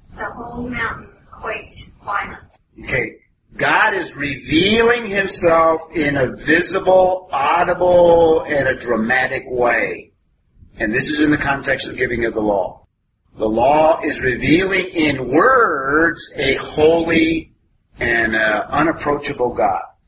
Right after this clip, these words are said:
Speaker 2: Keep reading.
Speaker 1: When the sound of the trumpet grew louder and louder, Moses spoke, and God answered him with thunder.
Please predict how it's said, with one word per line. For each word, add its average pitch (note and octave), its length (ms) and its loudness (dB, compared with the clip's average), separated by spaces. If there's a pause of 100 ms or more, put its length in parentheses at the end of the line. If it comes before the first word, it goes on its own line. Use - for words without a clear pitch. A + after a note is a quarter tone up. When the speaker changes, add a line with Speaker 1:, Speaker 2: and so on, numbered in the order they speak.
(160)
Speaker 2:
Keep - 180 -18
reading. G#2+ 460 -8 (300)
Speaker 1:
When A4 180 -12
the A4 80 -12
sound C#4 520 -8
of - 140 -14
the A3+ 120 -14
trumpet B3+ 520 -14 (400)
grew A#3 260 -12
louder - 680 -8 (420)
and - 320 -16
louder, - 600 -8
Moses - 480 -10
spoke, - 400 -8 (480)
and - 180 -12
God - 220 -4
answered - 400 -8
him - 280 -14 (140)
with - 160 -20
thunder. - 480 -16